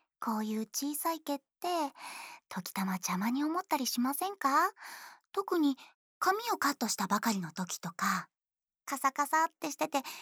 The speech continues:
気になることがあると思うんです。しかも、鏡を使っても見えにくい場所ですから、一人でお手入れするのも面倒ですし。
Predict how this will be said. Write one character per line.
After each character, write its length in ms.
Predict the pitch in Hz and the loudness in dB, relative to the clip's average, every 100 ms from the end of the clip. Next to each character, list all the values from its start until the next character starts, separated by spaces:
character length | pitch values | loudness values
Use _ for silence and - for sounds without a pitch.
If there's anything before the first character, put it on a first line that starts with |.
| - - _ _ | -16 -20 _ _
気 140 | - | -4
に 120 | 208 254 | 0 0
な 140 | 294 | 2
る 80 | 349 | 2
こ 140 | 330 | 2
と 100 | 269 | 0
が 140 | 233 233 | 2 0
あ 40 | |
る 100 | 285 | 0
と 100 | 269 | -2
思 260 | 240 269 311 | 2 4 4
う 40 | |
ん 40 | |
で 100 | 285 | 2
す。 160 | 240 285 320 - _ _ _ _ _ _ _ - | 0 0 -2 -2 _ _ _ _ _ _ _ -6
し 120 | 202 - | -4 2
か 100 | 277 | 4
も、 140 | 220 - - _ _ _ | 4 -2 -20 _ _ _
鏡 440 | - 240 359 392 294 | -4 0 2 2 0
を 40 | |
使 240 | - - 202 | 0 -4 -6
っ 60 | |
て 140 | - 226 | 0 2
も 140 | 190 | 2
見 260 | 160 185 269 | 0 0 2
え 40 | |
に 120 | 392 | 0
く 160 | 415 453 | 2 2
い 40 | 392 | 4
場 120 | 185 | 0
所 140 | 180 | -2
で 100 | 180 | -4
す 100 | 180 | -4
か 120 | - | -2
ら、 180 | - - - _ _ _ _ _ | 0 -2 -4 _ _ _ _ _
一 280 | - 214 | -4 2
人 100 | 214 | 2
で 120 | 170 156 | 2 0
お 140 | 156 | -2
手 140 | - | -2
入 100 | 294 | -2
れ 100 | 269 | -2
す 140 | 240 262 | -4 -4
る 80 | 311 | 0
の 140 | 311 | 0
も 120 | 262 | 0
面 220 | 226 254 349 | 0 -2 0
倒 160 | 392 392 | 0 0
で 120 | 339 | -2
す 240 | - | -2
し。 0 | - | -4